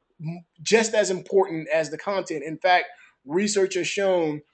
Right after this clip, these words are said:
that students who are more metacognitively aware will perform better on academic tasks. And you can tell your students this, that, um, employees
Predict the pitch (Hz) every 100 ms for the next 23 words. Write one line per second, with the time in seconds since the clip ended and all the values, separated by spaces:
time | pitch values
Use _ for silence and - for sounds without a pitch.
0 | _ _ 151 143 - 190 202 196 208 180
1 | 160 170 175 180 180 180 170 165 160 151
2 | 151 147 143 156 175 196 190 _ - 135
3 | 175 175 165 - 165 151 147 165 156 143
4 | 147 151 151 147 143 - - 175 156 139
5 | - - _ _ _ 180 220 240 190 156
6 | 147 151 _ - 160 170 160 175 160 160
7 | - 175 147 147 202 180 - - - -
8 | - 151 151 - - _ _ _ _ _
9 | _ _ _ - 160 151 143 135 - 160
10 | - 208 208 202 247 240 180 156 -